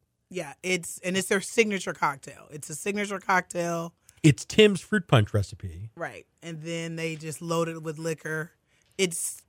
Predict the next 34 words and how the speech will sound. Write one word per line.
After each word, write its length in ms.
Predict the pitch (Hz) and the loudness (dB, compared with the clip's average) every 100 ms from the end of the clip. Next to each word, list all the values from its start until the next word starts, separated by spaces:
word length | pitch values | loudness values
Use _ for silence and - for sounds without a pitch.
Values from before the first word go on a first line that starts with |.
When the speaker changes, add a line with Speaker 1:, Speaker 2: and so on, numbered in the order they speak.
| _ | _
Speaker 1:
it's 160 | 269 - | 2 8
pretty 260 | 392 330 | 6 6
good 320 | 202 214 147 147 | 6 6 4 -4
though. 180 | - 151 | -14 -6
Like, 240 | 160 156 | -6 -2
it's 640 | 190 185 180 - - - _ _ _ - | 0 0 -4 -12 -12 -14 _ _ _ 6
Speaker 2:
It's 160 | 196 - | 6 8
a, 80 | 180 | 10
it's 200 | 180 - | 8 8
sweet. 460 | - 202 202 147 - | -4 8 10 10 2
It's 120 | 160 | 4
a 60 | 175 | 6
little 300 | 170 202 196 | 6 8 6
sweet. 500 | - - 143 120 117 _ _ _ _ | 6 8 10 10 6 _ _ _ _
Speaker 1:
Right. 280 | - - _ _ 139 120 | -20 -20 _ _ -6 8
Speaker 2:
But 360 | 143 123 110 _ _ _ _ _ - | 12 12 8 _ _ _ _ _ 8
in 180 | 170 165 | 10 12
that 200 | 160 143 | 10 10
environment, 480 | 127 131 120 113 110 | 10 10 10 8 8
it 40 | |
all 100 | 107 | 6
kinda 200 | - 104 | 4 0
makes 180 | 85 - | -2 -10
sense. 120 | - - | -8 -2
Speaker 1:
It 160 | 196 | 4
kinda, 240 | 226 202 180 | 6 4 0
it 80 | 175 | 0
works, 360 | 180 143 - | 0 0 -8
right? 220 | 165 156 - | -6 -6 -8
It 120 | 165 | -10
works 260 | 165 156 - | -6 -6 -8
out, 200 | 127 - | -12 -14
yes. 420 | 151 120 - - - - | -18 -16 -16 -16 -14 6
Speaker 2:
Now, 420 | 139 131 120 | 10 12 10